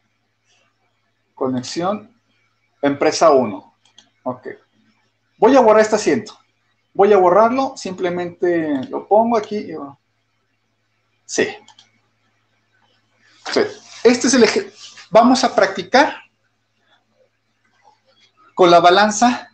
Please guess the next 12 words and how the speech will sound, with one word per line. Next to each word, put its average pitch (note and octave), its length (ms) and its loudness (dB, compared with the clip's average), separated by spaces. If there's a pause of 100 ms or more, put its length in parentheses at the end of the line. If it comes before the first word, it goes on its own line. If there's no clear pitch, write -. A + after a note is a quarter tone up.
(200)
que F3 80 0
acabamos F3 420 2
de F3+ 80 -4
generar. C3+ 480 -4 (800)
Yo B3 200 0
tengo A#3 280 2
una G#3 240 4
empresa G#3+ 640 -2 (320)
que D#3+ 100 0
ya, F#3+ 400 0 (200)
ya, F3 200 0
la, F3+ 200 0